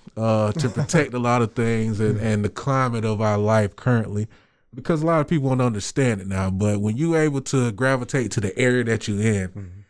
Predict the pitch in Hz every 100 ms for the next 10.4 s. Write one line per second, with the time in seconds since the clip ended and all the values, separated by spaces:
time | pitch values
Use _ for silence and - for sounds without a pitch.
0 | _ _ - 120 127 123 120 131 113 123
1 | 113 - 123 117 107 101 - _ 101 107
2 | - - 156 - 107 98 95 131 131 117
3 | 104 98 87 - - - - - - 113
4 | 110 107 101 95 98 - 156 151 120 -
5 | 85 - - - 117 98 98 190 185 -
6 | 101 - - - - - - 113 110 101
7 | 98 104 98 107 160 175 107 80 - -
8 | - 98 85 98 113 110 165 160 156 170
9 | 151 139 151 147 143 139 - 120 117 113
10 | 120 131 92